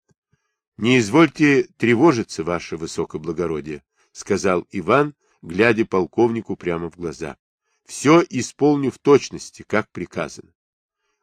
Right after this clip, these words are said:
"Очень чисто говоришь по-русски", заметил полковник. Ивана в жар бросило. Вот где не поостерёгся. Но не подал виду,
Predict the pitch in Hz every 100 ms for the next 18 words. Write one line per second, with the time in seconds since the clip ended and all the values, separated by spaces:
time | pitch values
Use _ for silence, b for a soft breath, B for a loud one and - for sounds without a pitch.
0 | _ - 147 - 160 139 - 185 - -
1 | 147 135 127 160 - - 123 196 196 -
2 | 90 82 80 73 - - 69 - - 82
3 | _ _ _ _ _ _ _ _ 90 104
4 | 120 120 90 117 131 87 90 78 - 78
5 | 76 65 _ _ 76 80 135 123 95 90
6 | 98 87 - 87 78 - 82 76 - -
7 | - _ _ _ _ _ 90 101 160 196
8 | - 170 170 175 131 113 104 120